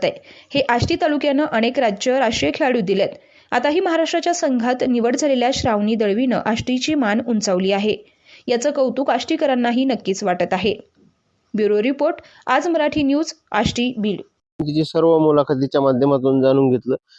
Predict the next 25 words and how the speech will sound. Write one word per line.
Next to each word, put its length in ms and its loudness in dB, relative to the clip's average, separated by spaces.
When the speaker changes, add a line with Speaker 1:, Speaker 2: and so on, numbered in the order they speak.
Speaker 2:
की 80 2
ग्रामीण 500 6
भागातल्या 460 4
मुली 280 4
सुद्धा 280 0
कमी 320 4
नाहीत. 220 4
या 120 6
आष्टीसारख्या 640 2
दुष्काळी 420 2
भागातल्या 520 2
एका 260 2
मुलीने 400 6
दाखवून 320 4
दिले 180 4
महाराष्ट्राच्या 560 0
संघामध्ये 520 2
तिची 300 0
निवड 280 2
झाली. 220 0
भविष्यामध्ये 680 0
भारतीय 360 0
संघामध्ये 540 4
खेळण्याची 520 2
तिची 360 0